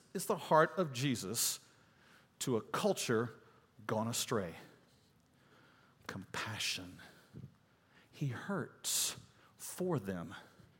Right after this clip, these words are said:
Those last two words are pretty important. For them.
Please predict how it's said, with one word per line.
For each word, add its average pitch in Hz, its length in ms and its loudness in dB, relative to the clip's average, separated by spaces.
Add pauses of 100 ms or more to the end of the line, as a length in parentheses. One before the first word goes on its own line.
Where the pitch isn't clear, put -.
(340)
Those - 180 -6
last 175 280 -4
two 143 160 0
words 147 300 0
are 107 40 -6
pretty 147 280 0
important. 107 460 -4 (360)
For 139 600 4 (440)
them. 110 400 4